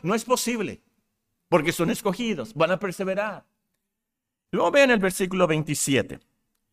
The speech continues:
"Y entonces enviará sus ángeles y juntará a sus escogidos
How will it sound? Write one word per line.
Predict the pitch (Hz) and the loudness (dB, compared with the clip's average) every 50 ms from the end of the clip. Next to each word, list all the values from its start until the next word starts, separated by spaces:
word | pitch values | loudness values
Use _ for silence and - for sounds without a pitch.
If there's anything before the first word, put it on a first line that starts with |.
| _ _ - | _ _ -6
"Y | - 170 202 | -2 0 2
entonces | 208 202 180 196 226 254 294 320 320 285 - 190 185 185 196 | 2 2 2 6 6 6 8 6 4 0 0 -2 -2 0 0
enviará | 190 180 180 185 180 175 170 | -2 -2 0 2 4 2 2
sus | - - 165 - - | 2 0 -4 0 2
ángeles | 160 143 135 123 - 135 123 127 139 185 185 - - - _ _ _ _ _ _ - | 2 2 2 0 -2 -2 -2 -2 -2 -4 -6 -10 -16 -20 _ _ _ _ _ _ 2
y | - 185 | 2 2
juntará | 180 202 185 180 - 190 160 175 190 214 247 254 269 285 294 285 - _ _ - | 4 4 0 2 4 4 4 6 6 6 8 8 6 4 4 2 -4 _ _ 0
a | 208 233 254 262 277 294 294 294 262 | 2 4 4 6 4 4 2 2 -2
sus | - - 277 226 - - | -4 -8 -8 -8 -6 -8
escogidos | - 220 - - 294 277 - - - 269 320 330 339 330 320 302 277 - - - - - - - - - _ _ | -8 -8 -6 -4 -4 -4 -4 -4 -4 -4 0 2 4 6 8 6 6 6 2 -4 -10 -10 -12 -12 -16 -18 _ _